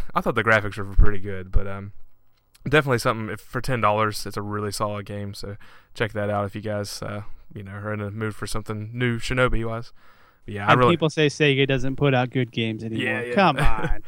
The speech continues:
Speaker 1: <laughs> I think that was
Speaker 2: You
Speaker 1: even
Speaker 2: just
Speaker 1: a
Speaker 2: have to know where to look.
Speaker 1: Yeah, and I think that Shinobi was actually close to the launch, uh, of three D S. It was an earlier game, and, and, 'cause I remember buying it when I first got my three D S, and I, I started playing something else, and I kind of s-, just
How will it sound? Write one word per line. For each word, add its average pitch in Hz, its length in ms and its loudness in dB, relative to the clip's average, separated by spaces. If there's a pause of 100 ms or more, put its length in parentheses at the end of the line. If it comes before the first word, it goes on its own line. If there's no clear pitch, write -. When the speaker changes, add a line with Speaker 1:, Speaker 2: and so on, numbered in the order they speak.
Speaker 1:
<laughs> - 140 -16
I 151 60 -4
think - 140 -2
that 208 100 4
was 135 100 2
Speaker 2:
You - 60 4
Speaker 1:
even 117 120 4
Speaker 2:
just - 80 4
Speaker 1:
a 226 40 4
Speaker 2:
have 208 80 4
to 190 80 0
know 175 160 6
where 156 140 6
to 135 80 -2
look. 123 340 -6 (140)
Speaker 1:
Yeah, 143 360 4
and 117 100 -2
I 127 60 0
think 110 380 -6
that 107 120 -8
Shinobi 110 400 -4
was 107 120 -2
actually 110 320 -2
close 113 300 -4
to 110 100 -8
the 104 80 -10
launch, 101 580 -8 (100)
uh, - 40 -14
of 107 460 -12
three 117 240 -10
D 117 140 -8
S. 117 280 -12 (380)
It 131 40 0
was 131 80 2
an 123 80 2
earlier 113 320 4
game, 101 240 -4
and, 101 100 -8 (100)
and, 104 280 -10
'cause 120 100 -4
I 120 60 4
remember 120 280 2
buying 107 400 -2
it 104 160 -12
when 110 100 -10
I 107 60 -10
first 110 260 -8
got - 140 -6
my 107 100 -8
three 113 180 -10
D 107 160 -8
S, 107 260 -8
and 107 160 -14 (520)
I, - 140 -6 (120)
I - 60 -6
started 135 280 4
playing 110 540 2 (100)
something 104 320 -4
else, 101 300 -2
and 104 80 -8
I 98 60 -8
kind 107 200 -4
of 98 100 -10
s-, - 100 -20 (320)
just 110 260 -14